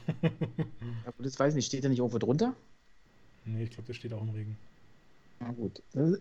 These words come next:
Speaker 2: ich, gehen wir mal von aus, das könnte der Äther
Speaker 1: Aber,
Speaker 2: gewesen sein.
Speaker 1: aber das sieht natürlich erotischer aus, wenn er, wenn da die Regentropfen
Speaker 2: <laughs>
Speaker 1: runter, äh, runterfallen an ihm.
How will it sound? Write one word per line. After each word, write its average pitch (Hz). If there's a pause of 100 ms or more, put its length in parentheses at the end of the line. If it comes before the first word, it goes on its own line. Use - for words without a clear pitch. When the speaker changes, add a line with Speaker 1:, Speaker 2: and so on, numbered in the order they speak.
Speaker 2:
ich, 170
gehen 233
wir 247
mal 190
von 151
aus, 151
das 147
könnte 139
der 113
Äther 120
Speaker 1:
Aber, 107
Speaker 2:
gewesen 95
sein. 87
Speaker 1:
aber 120
das 127
sieht 143
natürlich 139
erotischer 120
aus, 120
wenn 110
er, 120
wenn 117
da 113
die 120
Regentropfen 127
Speaker 2:
<laughs> -
Speaker 1:
runter, 131
äh, 135 (960)
runterfallen 127
an 131
ihm. 123